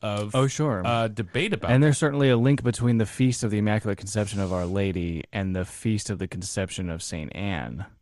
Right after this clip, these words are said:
Speaker 1: Yes.
Speaker 2: And so there's a, there's a very ancient, uh, from the six hundreds, the seventh century, there's a link between those two feasts, which we'll get to in the history. So what we should start with, I think,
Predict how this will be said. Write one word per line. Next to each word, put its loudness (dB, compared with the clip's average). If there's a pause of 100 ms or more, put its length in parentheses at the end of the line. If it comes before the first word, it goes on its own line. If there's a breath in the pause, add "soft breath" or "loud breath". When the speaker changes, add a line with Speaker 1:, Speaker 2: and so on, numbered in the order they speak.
(120)
Speaker 1:
Yes. -2
Speaker 2:
And -2
so -2
there's 0
a, -2
there's 0
a 0
very 0
ancient, 0
uh, 0
from -6
the -4
six -6
hundreds, -6
the -10
seventh -4
century, -4
there's -6
a -4
link -4
between -6
those -4
two -8
feasts, -6
which -10
we'll -8
get -8
to -8
in -6
the -6
history. -8 (1300 loud breath)
So 4
what 6
we 4
should 0
start 2
with, 2
I 2
think, -2